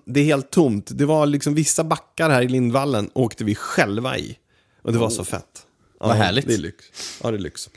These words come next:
Speaker 1: Ja, förlåt. Vad skulle du säga? Du
Speaker 2: Jag funderar på att, eh, trots ditt råd att inte installera Fortnite så, så funderar jag på att göra det här
Speaker 1: Mm,
Speaker 2: ikväll.
Speaker 1: gör det. Mm.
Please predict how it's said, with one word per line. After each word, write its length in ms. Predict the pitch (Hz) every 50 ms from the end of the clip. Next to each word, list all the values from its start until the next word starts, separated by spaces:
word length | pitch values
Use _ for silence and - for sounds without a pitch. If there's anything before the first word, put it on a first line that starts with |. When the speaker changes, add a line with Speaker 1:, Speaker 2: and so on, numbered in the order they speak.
| - - 147
Speaker 1:
Ja, 140 | - - 143
förlåt. 340 | - 165 147 120 110 113 123
Vad 200 | 135 123 147 147
skulle 180 | - - 139 139
du 40 | 131
säga? 200 | 123 131 110 104
Du 300 | 113 127 135 131 131 127 127 _ _ _ -
Speaker 2:
Jag 160 | - 113 110 110
funderar 320 | 120 110 113 113 110 110
på 500 | 107 - - - 110 104 101 98 98 - -
att, 420 | 101 104 98 95 - _ - -
eh, 80 | 98 95 92 92 90 90 90 82 76 _ _ -
trots 400 | - 127 131 131 127 - - -
ditt 200 | - 113 98 95
råd 320 | 107 101 104 107 104 95 92
att 120 | 92 -
inte 520 | - 101 98 90 85 85 - _ - 104 104
installera 580 | 92 92 95 87 - - 90 90 87 92 98
Fortnite 460 | 95 - 90 82 85 87 87 80 69 - - -
så, 500 | - - 92 90 87 82 78 78 69 - 50 - -
så 160 | - - 90
funderar 280 | 87 98 92 90 90 87
jag 100 | 85 85
på 60 | -
att 60 | 87
göra 180 | 87 87 87 90
det 100 | 90 -
här 200 | 95 - - 92 - _ _ _ _ _ _ _ _ _ _ _ -
Speaker 1:
Mm, 120 | 127 120
Speaker 2:
ikväll. 160 | 113 110 104
Speaker 1:
gör 120 | 107 98 90
det. 140 | 104 107 101 - _ _ _ - - - -
Mm. 240 | 113 113 110 110